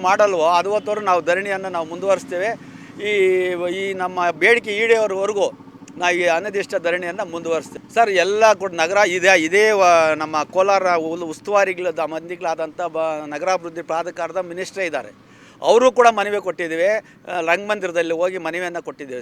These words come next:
ಶಾಸಕರಿಗೆ ಕೊಟ್ಟಿದ್ದೀವಿ, ಎಲ್ಲ ಸ್ಥಳೀಯ ಜ-, ಮ-, ಜಿಲ್ಲಾಧಿಕಾರಿಗಳಿಗೂ ಕೂಡ ನಾವು ಮನವಿಯನ್ನ ಕೊಟ್ಟಿದ್ದೀವಿ, ಕಮಿಷನರ್ಗಾದ್ರೆ ಸುಮಾರು ಸಾರಿ ಕೊಟ್ಟಿದ್ದೀವಿ. ಏನು, ಏನೇನೂ ಆಗಲಿಲ್ಲ. ಮೊನ್ನೆ ಇತ್ತೀಚೆಗೆ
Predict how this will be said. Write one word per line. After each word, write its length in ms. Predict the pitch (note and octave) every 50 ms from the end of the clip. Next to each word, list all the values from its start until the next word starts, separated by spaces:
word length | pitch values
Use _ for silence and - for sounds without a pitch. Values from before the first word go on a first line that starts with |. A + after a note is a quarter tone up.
| - -
ಶಾಸಕರಿಗೆ 460 | E3+ F#3+ G3+ - A3 A3 G3+ G3 - F3+
ಕೊಟ್ಟಿದ್ದೀವಿ, 380 | D3+ C#3+ D3+ C#3 C3+ C3 D3 E3
ಎಲ್ಲ 140 | G3 A3 A#3 A3+ A3+ G#3+ F3+ - - - - - - -
ಸ್ಥಳೀಯ 260 | G3 G#3+ A3 A3 A3 F#3
ಜ-, 120 | F#3 - - - - D3 E3
ಮ-, 140 | E3+ E3+ E3 E3 D#3 D3
ಜಿಲ್ಲಾಧಿಕಾರಿಗಳಿಗೂ 800 | F3 G#3 A#3 A3+ A#3 G#3+ G#3+ G3+ G3 F#3+ G3 F#3+ F#3+ F#3+ F3+ E3+ E3 F#3
ಕೂಡ 80 | G3+ G3+ F#3+ F#3
ನಾವು 140 | F3 F3 E3+ E3
ಮನವಿಯನ್ನ 380 | E3+ F3 F#3+ G3 F#3 F3+ F3+ E3 -
ಕೊಟ್ಟಿದ್ದೀವಿ, 380 | E3 C#3 D#3 C#3+ B2 A2+ G#2 G2+ - - - - - - - F#3
ಕಮಿಷನರ್ಗಾದ್ರೆ 800 | G#3+ B3 C4 A#3+ - A#3+ A3 G#3 G#3 G#3 F#3+ G3 G3 G#3 G#3+ G3 -
ಸುಮಾರು 280 | F#3+ G3+ G#3 G#3+ G#3 F3 G3+
ಸಾರಿ 160 | G3 G3 G#3 - F#3
ಕೊಟ್ಟಿದ್ದೀವಿ. 400 | F3 D#3 E3+ D3+ C3+ A#2+ G2+ - - - - - - - - - E3+ G#3+ B3
ಏನು, 260 | B3+ C4+ C#4 C#4 C#4 C4+ A#3+ A3+ A#3 B3+
ಏನೇನೂ 280 | B3+ C4 B3+ B3 B3+ A#3+ A3
ಆಗಲಿಲ್ಲ. 300 | G#3 G3 F#3+ E3+ C#3+ C3 B2 B2 C#3+ E3 F#3+
ಮೊನ್ನೆ 260 | G3 A3 A#3 A3+ A3 G#3+ F3+ - - - _ - A3
ಇತ್ತೀಚೆಗೆ 460 | G#3+ - C4+ B3+ G#3+ B3 A#3 A3+ A3